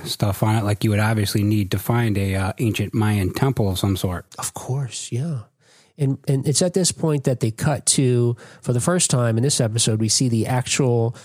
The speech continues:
Speaker 2: you know, opening for the, for the show. In the, in the pilot, they didn't have it. L-, like we pointed out, they played Thomas Dolby, She Blind Me with Science, which was really cool when they showed the Misfits title across the screen. This one, we've got that, uh, intro that we talked about many episodes ago, which was,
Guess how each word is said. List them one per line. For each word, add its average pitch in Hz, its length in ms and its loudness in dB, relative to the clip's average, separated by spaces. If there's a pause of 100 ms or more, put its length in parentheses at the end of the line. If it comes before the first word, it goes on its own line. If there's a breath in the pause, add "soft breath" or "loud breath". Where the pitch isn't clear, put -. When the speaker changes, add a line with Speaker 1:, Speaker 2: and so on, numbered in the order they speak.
(200 loud breath)
Speaker 2:
you 131 100 -2
know, 107 140 -2
opening 110 520 0
for 113 200 -2
the, 104 80 -6
for 117 140 0
the 104 80 0
show. 101 320 0
In 123 100 0
the, 113 240 0 (140)
in 120 60 0
the 101 80 -2
pilot, 180 360 0
they 127 100 2
didn't 131 200 2
have 165 260 2
it. 160 160 -2 (100)
L-, 117 220 -6
like 117 160 -4
we 110 80 0
pointed 135 340 0
out, 131 140 2
they 113 80 0
played 147 300 -2
Thomas 131 340 2
Dolby, 131 320 2
She 113 140 0
Blind 120 260 2
Me 113 80 2
with 92 140 0
Science, 127 320 0
which 113 120 -2
was 104 140 0
really 110 260 2
cool 117 300 2
when 107 140 0
they 92 60 -2
showed 107 260 0
the 104 40 0
Misfits - 680 0
title 107 320 0
across 104 300 -2
the 113 40 0
screen. 117 300 0 (320 loud breath)
This 175 200 2
one, 170 120 4
we've 131 160 2
got 123 240 0
that, 113 340 2
uh, 104 100 2
intro 135 340 2
that 110 120 2
we 110 80 0
talked 127 300 0
about 113 400 0
many 131 240 2
episodes 110 480 0
ago, 113 320 2
which 104 260 0
was, 104 320 0